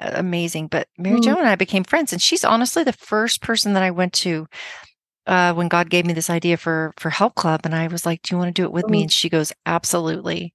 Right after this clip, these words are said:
Speaker 2: Oh, and she's
Speaker 1: And
Speaker 2: been around ever since.
Speaker 1: been
Speaker 2: She
Speaker 1: around
Speaker 2: was
Speaker 1: ever
Speaker 2: a
Speaker 1: since.
Speaker 2: pastor for us for a while.
Speaker 1: Yep.
Speaker 2: Now she's taking on more of this mentorship role, but Mary Jo has eight kids, right?
Speaker 1: Yeah, seven
Speaker 2: Eight?
Speaker 1: kids, and she has,
Speaker 2: Seven.
Speaker 1: I don't even know how many grandkids now.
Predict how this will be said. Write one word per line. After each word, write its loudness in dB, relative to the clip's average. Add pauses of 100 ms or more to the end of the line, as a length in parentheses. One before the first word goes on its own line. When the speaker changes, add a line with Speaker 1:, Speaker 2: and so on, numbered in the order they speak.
(320)
Speaker 2:
Oh, 0 (220)
and 0
she's 2
Speaker 1:
And -6
Speaker 2:
been 0
around 4
ever 4
since. -4
Speaker 1:
been -2
Speaker 2:
She 2
Speaker 1:
around 2
Speaker 2:
was 0
Speaker 1:
ever -2
Speaker 2:
a -6
Speaker 1:
since. -4
Speaker 2:
pastor 0
for 2
us 2
for -4
a -2
while. 0
Speaker 1:
Yep. -2 (880)
Speaker 2:
Now 0
she's -4
taking 0
on 4
more 4
of 0
this -4
mentorship -4
role, 4
but 2 (200)
Mary 0
Jo 4
has 0
eight -6
kids, -2 (200)
right? 4 (100)
Speaker 1:
Yeah, -4 (160)
seven 2
Speaker 2:
Eight? -6
Speaker 1:
kids, 0
and -2
she 0
has, 2
Speaker 2:
Seven. -14 (260)
Speaker 1:
I 2
don't 2
even -2
know 0
how -6
many -6
grandkids -8
now. -10